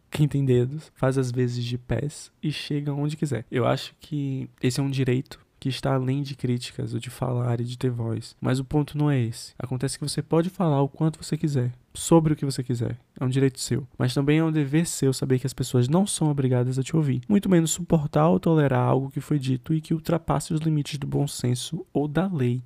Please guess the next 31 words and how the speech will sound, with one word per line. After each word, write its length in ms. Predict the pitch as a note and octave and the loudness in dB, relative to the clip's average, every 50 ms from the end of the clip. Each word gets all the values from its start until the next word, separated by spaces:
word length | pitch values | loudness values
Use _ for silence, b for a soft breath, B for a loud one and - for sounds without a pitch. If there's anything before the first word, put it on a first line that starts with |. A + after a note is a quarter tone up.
| - | -4
E 140 | - E3 G3 | 0 0 2
para 280 | F#3+ - F#3+ F3 D#3+ C#3 | 4 4 4 4 4 4
isso, 480 | B2+ C3+ E3 - - - - D#3 C#3+ - _ - | 4 2 0 -2 -4 -8 -6 -6 -8 -8 _ -2
existem 460 | - C#3+ C#3+ C#3+ D3+ D#3 - - F#3+ | -2 -2 0 0 -2 -4 -4 -6 -8
consequências. 840 | F3 - - E3+ - - - - D#3 C#3 C#3+ - - - C#3 - - - b b b b b b b - | -8 -6 -6 -6 -6 -4 -2 0 2 0 0 -2 -6 -10 -10 -10 -10 -20 b b b b b b b -4
E 40 | |
se 120 | D3 - F3+ | 0 2 4
você 220 | E3 F3 - F3 | 4 4 4 4
acha 260 | E3 D#3+ E3 - F3 | 2 2 2 0 -2
que 80 | E3+ - | -4 2
pode 180 | - D3+ C#3+ C3+ | 2 2 4 4
bancá-las, 760 | C#3 C#3 C3 B2+ C#3 A2+ A2+ C#3+ E3+ G#3 F3+ D3 - - - _ _ _ _ _ - | 4 2 2 2 0 2 2 2 2 2 2 0 -2 -6 -18 _ _ _ _ _ -6
jogue 240 | C#3+ - - G3 A#3+ | -2 0 0 2 4
duro. 340 | A#3+ G3 C#3+ C#3 C#3 B2 - _ _ _ _ _ _ | 4 6 6 6 4 0 -4 _ _ _ _ _ _
Seja 240 | - - B2+ C3 C#3+ | -2 0 0 0 0
feliz. 640 | - - E3+ F3+ E3+ C3 A#2 A#2+ - - - - - _ - | 0 2 2 4 4 4 2 0 -4 -12 -16 -16 -14 _ -2
E 120 | C3 C3 | 0 2
é 40 | B2+ | 4
meio 280 | B2+ C3+ C#3+ E3 F#3 F3 | 4 4 4 4 4 2
por 180 | - - G#3+ | 2 2 4
aí 180 | C#4 C4 F#3 F3+ | 4 4 4 2
que 140 | - - D#3+ | 2 -2 0
vem 220 | C#3 C#3 C3+ C3+ | 2 2 2 2
o 40 | B2+ | 2
meu 140 | B2 B2 B2 | 0 -2 -2
cansaço 540 | - B2 A#2+ - - A#2+ A#2 - - - | -2 -4 -4 -2 -2 -2 -2 -2 -6 -8
com 100 | - - | -4 -4
essa 180 | A#2+ A#2+ - B2+ | -4 -4 -4 -4
galera 360 | B2 B2 B2 A#2+ A#2+ A#2+ A#2+ | -2 -2 0 0 0 0 0
que 120 | B2 B2+ C3 | -2 -6 -10
quer 280 | - - B2+ B2 B2 | -6 -2 -2 -2 -2